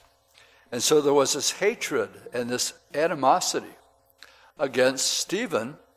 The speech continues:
because he was proclaiming, uh, the gospel. And re-, remember, they gnashed at him with their teeth, and they,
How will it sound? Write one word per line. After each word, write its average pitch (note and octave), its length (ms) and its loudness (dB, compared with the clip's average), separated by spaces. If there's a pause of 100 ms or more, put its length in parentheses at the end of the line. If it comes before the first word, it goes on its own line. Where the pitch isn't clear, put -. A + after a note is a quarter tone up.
(1080)
because C3 640 6
he C#3 120 -4
was B2+ 300 0
proclaiming, C#3+ 1040 -4 (680)
uh, A#2+ 420 4
the B2+ 120 -4
gospel. B2 920 0 (720)
And A#2+ 560 0
re-, A#2+ 140 -10 (160)
remember, B2 480 -2
they A2+ 240 -4
gnashed A2+ 480 -2
at A#2+ 160 -2
him B2 140 -2
with A#2+ 140 -8
their A#2+ 120 -4
teeth, C3 420 -8
and G2 220 -16 (640)
they, A#2 160 -16